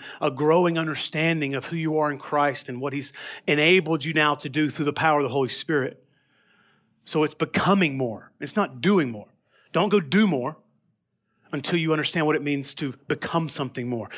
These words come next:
until you understand what God has done in your heart. Find that, and then you'll have all the proper motivation in the world to press in to pursuing obedience in the text that we have before us here.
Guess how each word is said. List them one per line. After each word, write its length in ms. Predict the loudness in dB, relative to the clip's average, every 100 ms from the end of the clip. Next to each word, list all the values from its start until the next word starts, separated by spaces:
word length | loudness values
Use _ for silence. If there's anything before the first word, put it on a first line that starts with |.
| -8 -6
until 240 | -2 2
you 80 | 2
understand 380 | 0 -2 -2 -4 -2
what 220 | 2 2
God 220 | 4 2 2
has 140 | -2
done 320 | 0 0 0
in 180 | -2 -6
your 140 | -6
heart. 580 | -6 -6 -4 -6 -8 -20 _ _ _ _ _ _ _ _ _ _ _ _ _ _ _ _ _ _
Find 600 | -12 0 2 4 2 2
that, 440 | 0 0 -4 -8
and 160 | -6 0
then 120 | 2
you'll 140 | 2 2
have 200 | 0 2
all 480 | 2 6 6 6
the 80 | 2
proper 320 | 0 0 0
motivation 560 | 0 0 2 2 0 -4
in 60 | -4
the 80 |
world 480 | 0 2 2 -2 -14 _ -20 -20 -8
to 140 | -6
press 440 | -4 0 0 0 -4
in 320 | -4 -4 -8 -16 -14 -6
to 140 | -6
pursuing 400 | -4 -4 -2 -2
obedience 840 | -2 -2 -2 -2 -6 -10 -10 -10 -14 _ _ _ _ _ _ _ _ _ _
in 140 | -6 -6
the 80 | -4
text 340 | -2 -4 -4
that 80 | -6
we 140 | -4
have 160 | -4 -4
before 320 | -8 -8 -6
us 120 | -8
here. 300 | -10 -12 -14